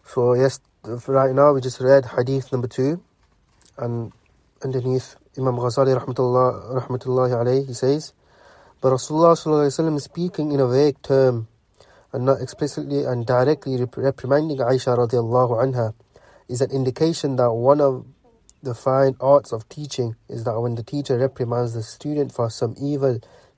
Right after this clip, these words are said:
evil trait or character, he should do very subtly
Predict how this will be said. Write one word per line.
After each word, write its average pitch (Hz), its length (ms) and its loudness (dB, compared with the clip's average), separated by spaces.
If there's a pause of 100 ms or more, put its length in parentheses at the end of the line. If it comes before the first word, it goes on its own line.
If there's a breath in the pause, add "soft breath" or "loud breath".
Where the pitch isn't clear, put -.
evil 127 280 -4
trait 151 460 -2
or 123 140 -4
character, 151 520 -2
he 135 160 -6
should 120 240 -16
do 139 160 -4
very 120 200 -2
subtly 143 500 -4